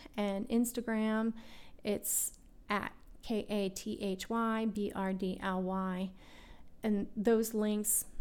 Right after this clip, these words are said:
will be available to the new upcoming, uh, upcoming episodes of All Things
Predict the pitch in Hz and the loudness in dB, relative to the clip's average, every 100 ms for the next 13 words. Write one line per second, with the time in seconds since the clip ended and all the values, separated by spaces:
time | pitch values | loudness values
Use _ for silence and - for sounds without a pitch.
0 | - 220 202 202 196 190 190 196 190 202 | 6 6 6 4 4 2 2 2 2 2
1 | 196 - 233 196 190 196 190 - 202 196 | 2 0 2 4 4 2 -2 -4 0 2
2 | 196 190 190 - - 214 208 - 208 190 | 2 2 0 -2 -4 -2 -2 0 0 2
3 | 190 190 190 - 214 196 - - - 214 | 2 2 0 2 4 4 0 -2 0 0
4 | - 202 202 202 202 202 - 202 202 196 | 2 2 2 0 -2 -2 -2 0 0 0
5 | - - 202 196 196 196 196 - 196 196 | -4 0 2 2 0 2 2 0 -2 -2